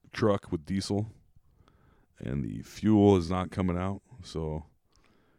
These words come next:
he makes the genius move of looking directly into the, the spout,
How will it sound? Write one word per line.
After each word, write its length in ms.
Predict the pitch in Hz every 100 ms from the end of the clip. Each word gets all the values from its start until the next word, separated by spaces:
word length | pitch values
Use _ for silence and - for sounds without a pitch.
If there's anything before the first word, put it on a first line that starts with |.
| _ _
he 200 | 87 107
makes 360 | 95 95 - -
the 80 |
genius 480 | 82 85 101 95 85
move 380 | 98 101 98 85
of 440 | 82 76 - - - _ _ _ _ _ _ _ _ -
looking 440 | 98 104 104 98
directly 540 | 87 92 95 92 90
into 200 | 92 85
the, 260 | 80 78 76 - _ -
the 80 |
spout, 600 | 73 - 117 113 - -